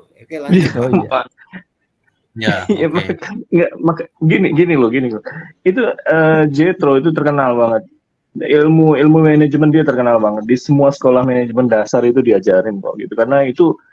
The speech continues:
Speaker 2: dipakai di semua perusahaan. Eh, struktur organisasi itu dipakai di semua perusahaan gitu loh. <laughs> Itu yang ngajarin Jethro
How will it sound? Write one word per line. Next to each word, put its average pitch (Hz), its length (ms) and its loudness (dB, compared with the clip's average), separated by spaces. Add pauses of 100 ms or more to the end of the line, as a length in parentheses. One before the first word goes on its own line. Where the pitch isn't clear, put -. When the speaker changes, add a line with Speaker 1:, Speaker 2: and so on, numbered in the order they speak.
(100)
Speaker 2:
dipakai 160 640 -2
di 151 140 2
semua 139 260 0
perusahaan. 123 720 0
Eh, 107 680 2
struktur - 420 -4
organisasi 113 680 0
itu 131 100 0
dipakai 117 380 0
di 104 80 -12
semua 110 560 -8
perusahaan 98 500 -2
gitu 101 380 -6
loh. - 80 -16
<laughs> - 340 -10
Itu 156 220 2
yang 135 160 2
ngajarin 110 400 0
Jethro 95 420 -2